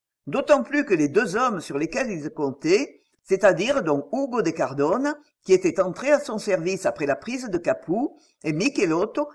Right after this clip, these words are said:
ayant mal suivi ses intentions, se trouvèrent tout à coup séparés de lui. En effet, il leur avait ordonné de se replier sur Rimini et de lui ramener deux cents chevaux légers et cinq cents fantassins qu'il commandait.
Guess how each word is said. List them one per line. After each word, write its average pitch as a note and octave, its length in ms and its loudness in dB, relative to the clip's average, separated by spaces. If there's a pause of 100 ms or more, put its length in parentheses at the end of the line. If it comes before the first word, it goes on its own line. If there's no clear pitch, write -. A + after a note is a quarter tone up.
ayant F3+ 280 4
mal A3 240 2
suivi A3+ 340 -4
ses E3+ 180 -2
intentions, D3 720 -4 (260)
se - 100 -2
trouvèrent A3 480 0
tout C#4 180 -4
à G#3+ 100 4
coup C4 280 -4
séparés A3+ 460 -2
de E3+ 120 2
lui. C3+ 360 -4 (840)
En B3+ 180 0
effet, G3 560 0
il F3 120 0
leur E3 100 6
avait D3+ 260 2
ordonné B3+ 460 -2
de C4+ 100 -6
se - 140 -8
replier G3 520 -2
sur D3+ 200 -4
Rimini D#3 600 0 (220)
et - 80 0
de F3+ 100 6
lui D3+ 140 4
ramener G#3 480 0
deux A3 220 -2
cents C4+ 200 -4
chevaux F#3+ 300 0
légers D3+ 500 0 (200)
et - 100 2
cinq C#4 220 -2
cents C#4+ 220 -2
fantassins G#3+ 640 -4
qu'il G#3+ 180 -8
commandait. D3 680 -2